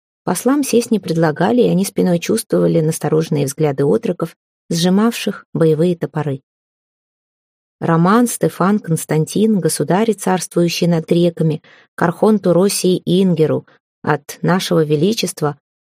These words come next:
отправили мы мужей с посланием к вашему благородству,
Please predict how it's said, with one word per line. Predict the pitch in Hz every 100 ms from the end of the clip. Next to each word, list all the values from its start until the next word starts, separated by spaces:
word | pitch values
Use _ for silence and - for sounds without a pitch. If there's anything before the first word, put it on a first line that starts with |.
| -
отправили | - - 170 233 214 185
мы | 170 214
мужей | 180 143 165 208
с |
посланием | - - - 175 214 208 185
к | 175
вашему | 156 170 - 165 151
благородству, | 156 156 156 151 143 - -